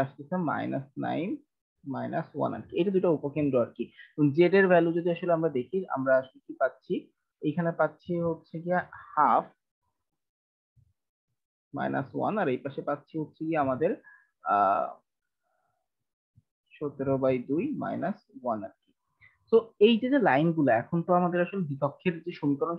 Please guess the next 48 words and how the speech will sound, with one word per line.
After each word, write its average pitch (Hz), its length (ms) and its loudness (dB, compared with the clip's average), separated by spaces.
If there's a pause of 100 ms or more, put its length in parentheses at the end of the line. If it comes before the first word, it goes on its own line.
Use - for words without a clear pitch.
সেটা 190 200 -2
দেখতে - 260 -4
হবে। 143 160 0 (440)
তো - 40 2 (140)
এই 233 140 8
লাইনগুলো 233 320 4 (180)
সাধারণত 214 280 -4 (140)
এক্স - 180 -4
সমান 190 260 0
সমান 185 260 -4
something 160 360 -4
এরকম 143 300 -4
হয়। - 160 -6 (380)
হ্যাঁ, 226 140 0 (460)
তো - 120 -2
এটা 185 160 2
আসলে 208 180 0
এক্স 160 180 -6
সমান 180 240 -4
সমান, 190 160 -4 (240)
আহ, 143 200 6 (100)
হাফ 151 200 2 (220)
বলতে 170 280 0
পারি, - 160 0 (380)
এবার 156 180 -6
সেটাকে 180 280 -8
এক্স 160 180 -10
সমান 160 260 -6
সমান 220 220 -6 (720)
সতেরো 175 320 0
বাই 131 160 2
দুই - 200 -4
বলতে - 220 -14
পারি, - 200 -16
বা 127 120 -4
এটাকে 147 220 -4
আসলে 180 180 -6 (120)
টু 175 80 -4 (120)
এক্স 175 200 -10
মাইনাস 156 280 -6
ওয়ান 147 220 -6
ইকুয়াল 143 280 -8
টু 139 60 -12 (100)
জিরো, 139 160 -4 (540)
এটা 156 180 -4 (120)
টু 170 80 -2 (140)
এক্স 160 160 -6 (180)
প্লাস 135 260 4